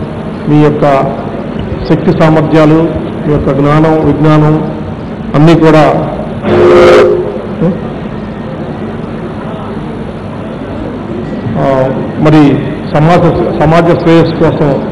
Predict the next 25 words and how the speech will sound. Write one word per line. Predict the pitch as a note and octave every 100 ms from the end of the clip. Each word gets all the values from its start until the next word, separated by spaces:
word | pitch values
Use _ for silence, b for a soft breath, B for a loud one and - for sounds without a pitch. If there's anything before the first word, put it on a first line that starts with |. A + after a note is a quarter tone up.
| - - - -
ఉపయోగించాల్సినటువంటి | C#3+ E3 D#3+ D3+ D#3 C#3 C#3+ D3 C#3+ C3
అవసరం | C#3 C#3 D3+
ఉంది. | C#3+ C#3+ D3+ - - - - - - - - - - -
మన | D3 D3 C3+ C3 -
హైకోర్టులో | D3+ D3+ E3 D#3+ D#3+ E3 - - - - - -
కేసులు | D#3+ D#3 D#3
పెండింగ్ | D#3 D3+ D3+
ఎక్కువ | D3 D3 D3+
ఉన్నాయి. | D#3 E3+ - D3+
ఆ |
విషయం | C#3 - D3 C#3
నాకు | C#3 C#3
తెలుసు, | C#3+ C#3+ -
మీకు | C#3+ C#3 C3
తెలుసు. | C3 C3+ - D#3 D#3+ - - - - -
అదేవిధంగా | D3 D3+ D#3 D#3 D3+ C#3 C#3 - D3
న్యాయమూర్తుల | C#3+ D3+ D#3+ D#3+ D#3+ D#3
కొరత | - C#3+ -
కూడా | D3 D3
ఉంది. | C#3 C#3 D3 E3 - - - - - - D3
దాన్ని | D3+ D3 C#3+
పరిష్కరించడం | C#3+ D3 - D#3+ - D#3 C#3+
కోసం | C#3 - C3+
ప్రయత్నం | C#3 C3+ D3 C#3
చేస్తున్నాం. | C#3 C#3 C#3 C#3+